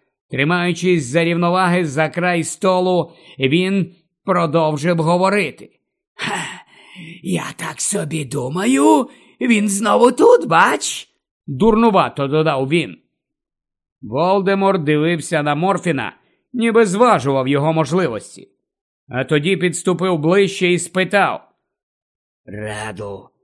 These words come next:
повернувся?» «Так, він її покинув. Так її треба, паскуді.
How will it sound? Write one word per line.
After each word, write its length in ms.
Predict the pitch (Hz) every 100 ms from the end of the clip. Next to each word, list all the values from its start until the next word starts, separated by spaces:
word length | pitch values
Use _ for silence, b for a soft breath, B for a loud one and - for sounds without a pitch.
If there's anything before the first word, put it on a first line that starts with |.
| _ _ -
повернувся?» 1080 | - 110 110 104 107 90 - - 180 190 180 _ _ _ _ _ _ _ _ -
«Так, 600 | 240 190 - - - - _ B B B
він 200 | 294 277
її 160 | 269
покинув. 920 | 262 269 254 262 269 233 156 120 92 - B B
Так 280 | 160 117 -
її 220 | 147 139
треба, 500 | 156 160 165 139 117
паскуді. 920 | 113 151 - - - 226 165 127 107